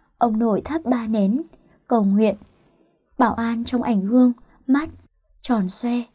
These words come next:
đáng yêu, luôn nở nụ cười trên môi. "Bảo An, cháu gái yêu quý của ông. Trên đời này chẳng ai mạnh mẽ hơn cháu cả.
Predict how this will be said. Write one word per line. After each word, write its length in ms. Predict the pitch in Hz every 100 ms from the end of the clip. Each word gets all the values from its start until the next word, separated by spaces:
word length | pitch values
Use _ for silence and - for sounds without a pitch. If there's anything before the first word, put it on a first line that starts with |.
| _ -
đáng 240 | 220 196 -
yêu, 220 | 262 247 - _ _
luôn 220 | - 262 247
nở 180 | 226 185
nụ 120 | 214 -
cười 220 | 240 196
trên 260 | - 226 220
môi. 260 | 233 233 - _ _ _ _ _ -
"Bảo 180 | 240 220
An, 260 | 220 233 233 - _ -
cháu 160 | - 208
gái 180 | 202
yêu 180 | 208 269 254
quý 220 | 233 220
của 140 | 277
ông. 240 | - 233 233 _ _ _ _ _
Trên 220 | - 285
đời 160 | 240 196
này 320 | 202 202 190 - _
chẳng 200 | - 277
ai 160 | 220 254
mạnh 220 | 247 214
mẽ 120 | 220
hơn 240 | 254 277 254
cháu 220 | - 190
cả. 320 | 269 254 190